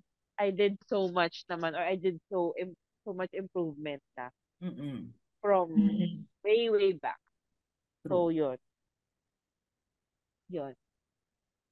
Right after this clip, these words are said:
Speaker 2: Ako,
Speaker 1: Yun.
Speaker 2: well,
Speaker 1: Kung
Speaker 2: ayun nga, pag
Speaker 1: physical.
Speaker 2: kung physical,
Speaker 3: Hmm.
Speaker 2: ako, syempre, I mean, let's be honest.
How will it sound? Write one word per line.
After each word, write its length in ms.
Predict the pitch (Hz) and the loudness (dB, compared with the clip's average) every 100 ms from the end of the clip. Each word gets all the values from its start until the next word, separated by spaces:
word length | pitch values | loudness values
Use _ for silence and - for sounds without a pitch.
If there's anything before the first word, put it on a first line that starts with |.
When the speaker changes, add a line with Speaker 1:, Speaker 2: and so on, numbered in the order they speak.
| - | -6
Speaker 2:
Ako, 280 | 349 339 240 | -4 0 4
Speaker 1:
Yun. 240 | 196 180 185 - - | 6 4 2 -6 2
Speaker 2:
well, 40 | |
Speaker 1:
Kung 160 | 262 269 | 4 6
Speaker 2:
ayun 140 | 294 | 4
nga, 100 | 233 | 4
pag 40 | 214 | 4
Speaker 1:
physical. 380 | 233 196 180 156 - - _ _ | 4 4 4 2 -2 -12 _ _
Speaker 2:
kung 180 | 262 302 | 0 0
physical, 800 | 294 269 247 262 247 160 131 127 127 120 127 - _ | 2 0 0 -2 0 2 4 4 2 -2 -4 -12 _
Speaker 3:
Hmm. 320 | 123 123 143 | -12 -10 -8
Speaker 2:
ako, 320 | - 247 240 | -2 2 4
syempre, 560 | 320 262 - 214 214 - - | 2 0 -2 -2 -2 -4 2
I 40 | |
mean, 240 | 311 294 269 | 4 4 2
let's 320 | 254 254 214 | 0 0 0
be 160 | 220 220 | -2 0
honest. 640 | 170 160 147 139 131 - | 4 4 2 -2 -6 -8